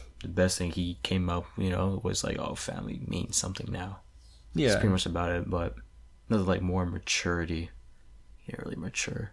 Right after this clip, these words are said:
Speaker 2: I guess so. You know, I guess for me
Speaker 1: And a little bit of goofing off towards the fighting.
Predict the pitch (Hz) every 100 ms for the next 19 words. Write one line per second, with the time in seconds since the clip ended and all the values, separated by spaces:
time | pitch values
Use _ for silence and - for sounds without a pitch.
0 | - 95 92 85 - 90 92 - - -
1 | - - - - 127 123 120 - - -
2 | - - 127 135 139 131 101 104 113 -
3 | - 95 92 92 85 85 - 90 - 92
4 | 90 90 - 92 87 90 - 90 82 82